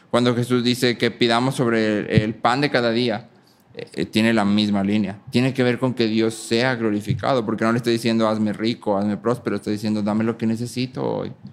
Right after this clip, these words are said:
Sí, como el Padre que eres y que sustenta, dame lo que necesito hoy".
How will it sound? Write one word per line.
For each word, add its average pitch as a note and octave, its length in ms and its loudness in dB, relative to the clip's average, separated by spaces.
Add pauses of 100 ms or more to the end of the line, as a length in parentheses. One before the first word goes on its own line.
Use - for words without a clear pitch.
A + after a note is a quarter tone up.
(300)
Sí, G#2 140 -10
como A#2+ 220 2
el A2+ 80 0
Padre A#2 380 2
que A2+ 280 2
eres B2 200 0
y A#2+ 60 -4
que A#2 120 -4
sustenta, A2+ 560 -4
dame G#2+ 300 -4
lo B2 120 -4
que A#2 100 -6
necesito A#2 680 -6 (420)
hoy". - 200 -8